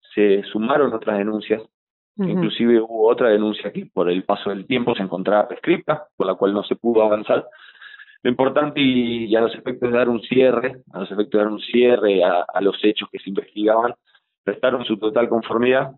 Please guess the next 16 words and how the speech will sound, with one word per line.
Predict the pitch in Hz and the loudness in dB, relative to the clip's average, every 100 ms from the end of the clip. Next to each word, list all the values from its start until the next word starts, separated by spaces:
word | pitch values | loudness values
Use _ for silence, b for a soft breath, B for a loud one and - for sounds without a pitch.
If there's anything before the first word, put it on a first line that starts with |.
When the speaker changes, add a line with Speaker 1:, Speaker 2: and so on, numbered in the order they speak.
| _ - | _ -2
Speaker 1:
a, | 95 95 92 90 87 87 85 82 - - - | 2 4 4 4 2 2 0 -2 -6 -16 -18
a | - 92 | -4 0
la | 90 | 0
pena | 98 98 95 | 0 0 2
de, | 90 - - | 2 0 0
de | 98 | 0
once | 98 95 | 0 -4
años | 92 95 92 | -6 -6 -10
de | |
prisión. | - 95 151 | -10 -2 0
Debemos | 127 110 107 104 | 4 2 2 -4
recordar | 104 - 107 - | -4 0 0 0
que | 107 | -4
el | |
imputado | 101 - 101 107 107 | -10 -10 0 2 2
tiene | - 104 104 107 | 0 -4 -4 -6